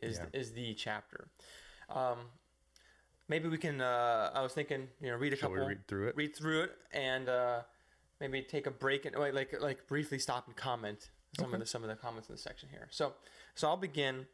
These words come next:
Speaker 1: uh, f-, in Genesis chapter three, uh, uh, starting in verse one. Now the serpent was more crafty than any other beast of the field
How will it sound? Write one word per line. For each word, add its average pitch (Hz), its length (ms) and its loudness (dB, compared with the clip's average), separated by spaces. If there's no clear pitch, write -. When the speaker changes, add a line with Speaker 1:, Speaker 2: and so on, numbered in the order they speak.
Speaker 1:
uh, 123 400 2
f-, - 140 -18
in 131 240 -2
Genesis 131 360 -2
chapter 123 280 -4
three, 117 440 -4
uh, - 20 -4
uh, 117 460 2
starting 127 280 -2
in 117 100 -8
verse 110 260 -4
one. 110 300 -4
Now 143 140 2
the 131 80 -4
serpent 139 680 0
was 135 140 -8
more 135 140 -2
crafty 139 680 -6
than 123 120 -4
any 131 240 -2
other 120 160 -2
beast 117 340 -6
of 107 80 -6
the 110 60 -8
field 113 480 -8